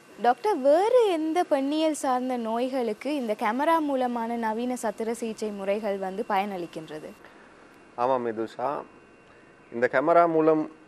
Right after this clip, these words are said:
Speaker 2: அ, செய்யக்கூடிய இந்த சத்திர சிகிச்சையில் உள்ள விசேட தன்மை என்னவென்றால்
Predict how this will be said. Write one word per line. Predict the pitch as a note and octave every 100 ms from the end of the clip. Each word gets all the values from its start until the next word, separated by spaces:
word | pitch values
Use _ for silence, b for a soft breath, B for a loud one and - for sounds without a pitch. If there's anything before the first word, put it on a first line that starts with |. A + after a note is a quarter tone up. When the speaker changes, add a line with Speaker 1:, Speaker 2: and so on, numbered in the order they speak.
| -
Speaker 2:
அ, | G#2 G#2
செய்யக்கூடிய | - C3+ C#3 C#3+ B2+
இந்த | B2+ -
சத்திர | A2+ C3 C#3
சிகிச்சையில் | C3+ B2 G#2 A#2+ A#2 A#2
உள்ள | A2 G#2+
விசேட | G#2 - B2+ B2
தன்மை | A2+ G#2+ A2+ A2+
என்னவென்றால் | G#2 G#2 G2 F2+ D#2+ D2+ G#2